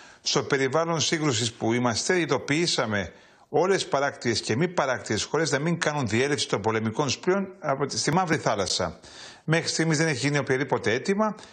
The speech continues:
Εφαρμόζουμε τις διατάξεις της συνθήκης του Μοντρέ". Ουσιαστικά τι είπε ο Μευλού Τσαβούσογλου; Ε, ούτε η Ρωσία, ούτε η Ουκρανία δεν θα, δεν, δεν θα περάσουν πολεμικά πλοία, αλλά, ε, αυτό που καταλάβαμε είναι ότι η Τουρκία,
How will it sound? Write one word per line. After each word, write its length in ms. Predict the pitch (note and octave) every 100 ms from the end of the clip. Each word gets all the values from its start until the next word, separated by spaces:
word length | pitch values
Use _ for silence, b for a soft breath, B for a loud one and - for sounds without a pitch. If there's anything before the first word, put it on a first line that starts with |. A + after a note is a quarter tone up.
| B
Εφαρμόζουμε 680 | - D#3 D3+ C#3+ D#3+ E3+ E3+
τις 100 | C3
διατάξεις 460 | C3 A#2+ E3+ E3 D#3
της 120 | C3
συνθήκης 320 | A#2+ E3+ E3+
του 120 | -
Μοντρέ". 260 | C3+ B2 A#2
Ουσιαστικά 480 | A2 A#2+ - C3+ -
τι 100 | D#3+
είπε 160 | D#3
ο 60 | B2+
Μευλού 200 | A2+ A2
Τσαβούσογλου; 720 | - F#2 G2+ - A2 C#3 G3 - B B B B B _ _ _ -
Ε, 180 | A#2 A2 - -
ούτε 240 | D#3 C3+
η 20 |
Ρωσία, 540 | A2+ G#2+ - A2 G2+ -
ούτε 240 | A#2+ A2+
η 20 |
Ουκρανία 480 | A#2 - G#2+ G#2 A2
δεν 120 | G2+
θα, 320 | G2+ G#2 G2 -
δεν, 180 | A#2+ A#2+ - -
δεν 240 | A#2+ B2 - -
θα 140 | A2+
περάσουν 800 | - A2 A2 A2+ - A2+ F#2 D#2+ - _
πολεμικά 540 | - A2 G#2+ G#2 A2 G2+
πλοία, 440 | F#2+ F#2 A2+ C#3
αλλά, 580 | - A#2 A2+ A2 A2 - -
ε, 340 | A2+ A2+ A2
αυτό 360 | G#2 G2+ - F3+
που 120 | F3+
καταλάβαμε 640 | - A2+ G#2+ A2 A2 D#3
είναι 220 | A3 F3+ D#3+
ότι 140 | C3
η 40 |
Τουρκία, 580 | A#2 B2 G#2+ E3+ D3+ A2+